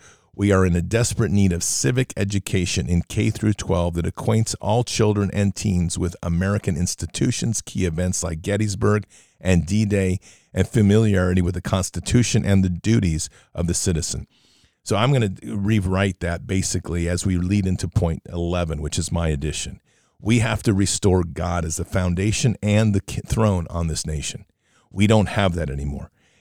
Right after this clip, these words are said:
And that's where you get back to restoring norms, because norms are tied to morality. We are a bankrupt society right now that's running amok and running literally off the cliff. Now, all of this is pretty heavy until you look at something very real.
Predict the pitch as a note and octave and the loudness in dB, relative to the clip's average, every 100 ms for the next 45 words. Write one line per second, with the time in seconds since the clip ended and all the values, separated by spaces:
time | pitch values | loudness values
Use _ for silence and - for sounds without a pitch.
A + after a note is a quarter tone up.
0 | _ - F2 G2+ B2+ - G#2+ G#2+ G2 F#2 | _ 0 2 4 2 0 2 2 2 0
1 | F#2 F2+ F2 F2+ - E2+ - - E2+ D#2+ | -4 -4 -4 -4 -2 -2 0 0 2 2
2 | D#2+ E2+ D#2+ D2 D#2+ F#2+ - F#2 F2+ G#2 | 2 2 2 0 -2 -2 0 2 4 6
3 | A2+ C3 A2+ G2+ - F2+ F#2 E2+ F#2 E2+ | 6 4 2 -2 -2 -2 -2 2 4 4
4 | E2+ E2+ E2+ - - G2 G2 F2+ G2 F#2+ | 2 0 -4 -8 -2 0 2 0 -2 -4
5 | F2+ D#2+ G#2 A#2+ - G#2 - - G2 - | -4 -2 2 2 2 -2 -2 -4 -2 0
6 | F#2 F#2+ D2+ D#2+ D2 E2 E2 D#2+ D#2+ F2 | 0 0 0 0 0 0 0 -2 -4 -2
7 | F2+ G#2 G#2+ F#2+ E2+ E2 F#2+ E2 F2 F2+ | 0 2 4 4 2 0 0 2 2 2
8 | E2+ G2+ G2 F2 F2 - F2 E2+ - F2 | 0 0 0 0 -2 -6 -6 -8 -6 -6
9 | - G#2 - - - _ _ _ _ _ | -2 -2 -2 -6 -18 _ _ _ _ _
10 | _ _ - G#2 G2 C3+ D#3+ C#3 B2+ - | _ _ -4 0 4 4 4 4 2 0
11 | G#2+ B2+ A#2+ G2+ B2+ A#2 E2+ F2 G#2 G2 | 0 2 2 2 2 2 0 -2 -2 0
12 | A2 G#2 G#2+ B2 A2 - A2 G2 F#2 F#2+ | 0 2 0 0 -2 -2 -2 0 0 2
13 | F#2 F2 E2+ G2 D#2 | 2 2 2 0 0